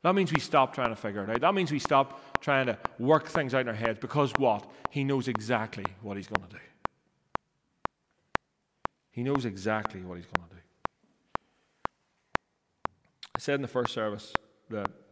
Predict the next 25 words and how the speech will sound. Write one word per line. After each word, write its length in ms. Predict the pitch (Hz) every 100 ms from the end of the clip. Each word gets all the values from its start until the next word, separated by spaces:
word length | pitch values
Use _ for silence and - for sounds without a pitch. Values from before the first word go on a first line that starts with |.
| _ _ - _ _ _ _ - _ _ _ _ - _ _ _
Romans 420 | - 127 156 151 127
eight 300 | 117 123 -
twenty-eight 520 | - 113 110 107 -
is 120 | 107
one 140 | 107 127
of 80 |
those 300 | 120 113 110
verses 460 | 110 101 101 - 98
that 120 | 101
is 80 | 98 92
very 420 | 95 117 120 107 101
easily 280 | 95 95
said, 380 | 95 - 87 - - _ _ - _ _ _ _ - _ _ _ _ - _ _ _ _ - _ _ _ _ - _ _ _ _ - _ _ _ _
but 160 | - 104
not 180 | 104 110
very 340 | 107 98 98
easily 220 | 95 98
understood 480 | 95 92 87 92 92
in 100 | 90
the 60 | 92
midst 240 | 92 -
of 100 | -
trials 540 | - 92 85 95 - - - _ _ _ _ - _ _ _ -
and 80 | 92
hardship. 500 | 90 87 - -